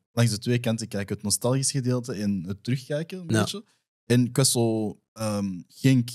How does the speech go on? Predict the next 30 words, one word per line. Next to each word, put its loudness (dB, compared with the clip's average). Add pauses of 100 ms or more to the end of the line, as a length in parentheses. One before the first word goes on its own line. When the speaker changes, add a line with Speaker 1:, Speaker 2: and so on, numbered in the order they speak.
(160)
Speaker 1:
eh, -4
tegen -2
Chelsea -2
terug -4
aan -2
het -14
kijken, -2
dus 2
toen -4
zij 0
in -4
Genk -2
hebben -4
gespeeld. -4 (420)
En 4
ik -2
kan 2
mij 0
perfect -2
die 0
wedstrijd -4
herinneren, 0
want -2
ik -8
was -6
dat -6
thuis 0
aan -2
het -8
volgen. -4